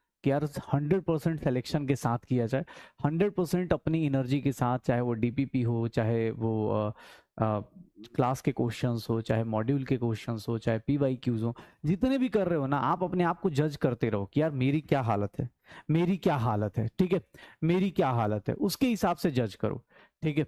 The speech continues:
कि भैया मैं अपने अंदर चेंजेस देख रहा हूँ, मुझे क्वेश्चन सॉल्व हो रहे हैं, नहीं हो रहे, क्योंकि बहुत पढ़ना, मतलब ठीक है, पढ़ाई तो यार अभी भी तुम्हें पता है, अभी बहुत सारे लोग अभी स्टार्ट करते हैं, तो पढ़ना इंपॉर्टेंट नहीं होता, पढ़ने के साथ साथ आपका बात, मेरे से कोई पूछे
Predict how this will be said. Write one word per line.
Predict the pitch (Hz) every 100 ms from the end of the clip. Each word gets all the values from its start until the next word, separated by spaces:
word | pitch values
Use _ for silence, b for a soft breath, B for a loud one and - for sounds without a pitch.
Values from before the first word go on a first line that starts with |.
| - B B -
कि |
भैया | 147 160 175
मैं | 151 156 160
अपने | - 151
अंदर | 147 147
चेंजेस | 147 139 131 139
देख | 123 131 131
रहा | 123
हूँ, | 120 120
मुझे | 131 151
क्वेश्चन | - 147 127 - 151
सॉल्व | 139 143 139 120
हो | 127
रहे | 131 127 127
हैं, | 127
नहीं | 123 120 127 135
हो | 123
रहे, | 120 120
क्योंकि | - - - - 196 214
बहुत | 156 180 208 - _ -
पढ़ना, | 143 143 170 220 - - _ _ _ -
मतलब | 143 170 -
ठीक | 214
है, | 185
पढ़ाई | - 123 147
तो | 165
यार | 170 156
अभी | 143 170
भी | 170
तुम्हें | 151 147
पता | 131 131
है, | 120
अभी | 127
बहुत | 127 143
सारे | 139 131
लोग | 131
अभी | 131 127 120
स्टार्ट | - 120 117
करते | - 113 - 113
हैं, | - B B B
तो | 113
पढ़ना | 127 120 151
इंपॉर्टेंट | 196 180 170 170 180 -
नहीं | 175 170
होता, | 117 - - - -
पढ़ने | 123 127 170
के | 175
साथ | 165 147
साथ | 165 160
आपका | 151 -
बात, | 135 131 120
मेरे | 123 160
से | 165
कोई | 175
पूछे | 165 165